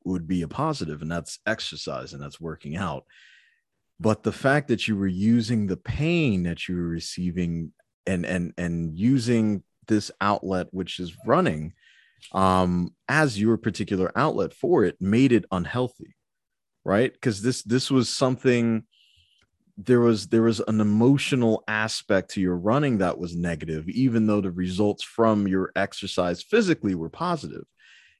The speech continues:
And that, in essence, is the reason why Acromis exists now,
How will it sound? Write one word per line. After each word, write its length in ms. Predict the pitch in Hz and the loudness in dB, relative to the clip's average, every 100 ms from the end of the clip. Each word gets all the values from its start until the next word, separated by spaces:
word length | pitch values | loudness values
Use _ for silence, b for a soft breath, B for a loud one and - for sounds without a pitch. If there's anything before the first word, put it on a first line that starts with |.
| _ 123 | _ 4
And 400 | 131 127 123 - - | 6 6 2 -2 -10
that, 460 | 107 139 175 180 - | 2 4 4 2 4
in 160 | 135 | 6
essence, 440 | 131 135 147 139 127 | 6 4 0 -2 -4
is 160 | 120 | 0
the 100 | 110 | 2
reason 580 | 104 120 120 127 117 104 | 4 4 4 2 2 2
why 440 | 101 107 107 101 82 | 2 2 4 4 2
Acromis 560 | - 107 101 95 - | -2 0 0 0 -4
exists 500 | 90 90 85 78 - | -6 -6 -6 -8 -4
now, 440 | 98 107 78 - | 0 0 0 -8